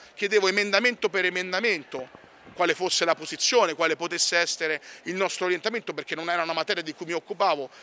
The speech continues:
quella del file in questione. Questa collega mi ha dato del manipolatore e mi ha detto che era un seguace dei marchettari.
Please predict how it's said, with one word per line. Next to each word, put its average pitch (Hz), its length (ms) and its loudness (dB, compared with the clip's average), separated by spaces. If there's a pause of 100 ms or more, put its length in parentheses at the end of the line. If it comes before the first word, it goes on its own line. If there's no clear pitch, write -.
quella 160 160 -2
del 156 80 -4
file 170 160 4
in 156 60 -8
questione. 190 460 -2
Questa 170 260 -4
collega 196 540 2 (320)
mi 170 140 0
ha 170 40 2
dato 170 220 2
del 175 160 -2
manipolatore 175 720 -2 (440)
e 156 100 -4
mi 180 80 2
ha 180 60 6
detto 190 260 0
che 180 80 4
era 175 100 6
un 175 60 -6
seguace 190 440 2
dei 180 120 2
marchettari. 139 680 -2